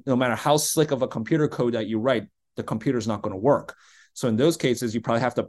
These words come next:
put back processors or chips or, you know, boards into the computer. And so that's the kind of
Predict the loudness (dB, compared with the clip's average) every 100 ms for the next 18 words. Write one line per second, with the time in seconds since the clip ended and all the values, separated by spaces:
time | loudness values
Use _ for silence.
0 | _ 0 0 0 -2 -2 -2 -2 0 -2
1 | -4 -4 -2 -4 0 -2 -2 -2 2 2
2 | 2 -4 -4 -6 -4 2 6 6 4 -4
3 | -4 -4 -4 -4 -6 0 2 0 -4 -18
4 | -2 0 2 2 2 0 -2 -4 -4 0
5 | 2 2 0